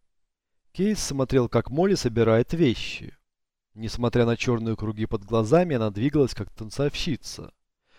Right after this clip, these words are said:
Ни одного лишнего движения. Рядом с сумкой лежала мятая куча его одежды. «Тебе больно?» спросил Кейс. «Не помешала бы еще одна ночь у Чина». «Это тот дантист?»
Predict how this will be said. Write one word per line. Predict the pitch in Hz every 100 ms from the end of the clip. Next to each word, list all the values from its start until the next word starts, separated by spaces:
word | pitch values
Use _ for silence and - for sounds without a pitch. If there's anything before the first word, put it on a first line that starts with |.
| -
Ни | 110
одного | 120 107 117 113
лишнего | 180 147 - 135 143
движения. | 147 175 165 175 101 98 - - _ _ _ _ _ _ _ -
Рядом | 107 113 110 110
с | -
сумкой | - 185 190 - - 113
лежала | 107 107 127 131
мятая | 113 131 - 127
куча | - 135 127
его | 123 120
одежды. | 135 151 175 104 - - - _ _ _ _ _
«Тебе | - 110 120
больно?» | 135 208 196
спросил | 131 117 110 110
Кейс. | - 123 - - _ _ _ _ _ _ _ _ -
«Не | 113
помешала | 123 135 131 165 160 156
бы | 165
еще | 170 - 190
одна | 139 107 110
ночь | 107 - -
у | 127
Чина». | - 147 101 - - _ _ _ _ _ _ _ _
«Это | 107 117 123
тот | - 131 110
дантист?» | 120 127 127 - 220 - -